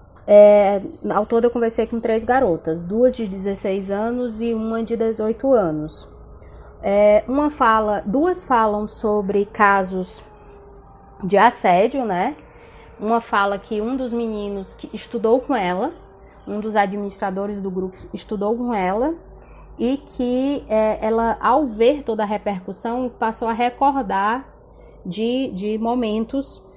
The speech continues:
em que ele f-, tratou ela de forma abusiva. Ele, ela, ela conta que ele abraçou, abraçava frequentemente ela pelas costas,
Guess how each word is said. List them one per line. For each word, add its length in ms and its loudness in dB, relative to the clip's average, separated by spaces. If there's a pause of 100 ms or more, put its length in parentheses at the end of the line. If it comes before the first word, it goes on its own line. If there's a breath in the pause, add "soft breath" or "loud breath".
(320 loud breath)
em 160 -2
que 260 -2
ele 360 0
f-, 280 -12 (260)
tratou 460 0
ela 260 0
de 120 -6
forma 420 -4
abusiva. 680 -4
Ele, 340 -4
ela, 220 -6
ela 320 -6 (100)
conta 300 -8
que 140 -12
ele 320 -6
abraçou, 960 0 (340 loud breath)
abraçava 640 2
frequentemente 960 -4
ela 180 -2
pelas 380 -4
costas, 960 -4